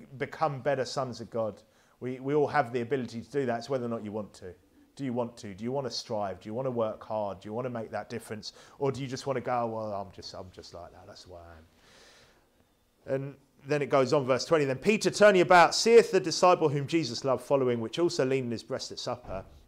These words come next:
and said, 'Lord, which is he that betrayeth thee?' Peter, seeing him, saith to Jesus, 'Lord, and what shall this man do?' And Jesus saith unto him, 'If I will that he tarry till I come, what is that to thee? Follow thou me.'"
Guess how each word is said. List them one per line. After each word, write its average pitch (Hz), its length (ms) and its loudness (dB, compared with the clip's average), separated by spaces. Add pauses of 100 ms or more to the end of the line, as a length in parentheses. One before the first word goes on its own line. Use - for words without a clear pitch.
(100)
and 107 120 -10
said, 107 240 -8
'Lord, 107 240 -4
which - 220 -12
is 95 80 -14
he 104 100 -12
that 95 140 -12
betrayeth - 460 -6
thee?' 90 180 -12 (720)
Peter, 165 340 -2
seeing 151 680 2
him, 113 320 -8
saith 143 400 0
to 120 80 -8
Jesus, 113 560 -4
'Lord, 139 500 4
and 123 180 -8
what 160 180 -4
shall 120 420 -4 (180)
this 190 280 -4
man 110 360 -8
do?' 80 260 -12 (640)
And - 100 -18
Jesus 98 300 -10
saith 113 260 -6
unto 107 200 -6
him, 117 160 -12
'If - 180 -6
I 120 60 2
will 123 240 0
that 98 80 -6
he 95 80 -12
tarry 120 260 -6
till 110 180 -10
I 90 60 -6
come, 117 280 -6
what 190 160 2
is 156 140 0
that 175 220 0
to 123 140 -6
thee? 120 300 0
Follow 123 420 0
thou 104 220 -4
me.'" 113 420 -4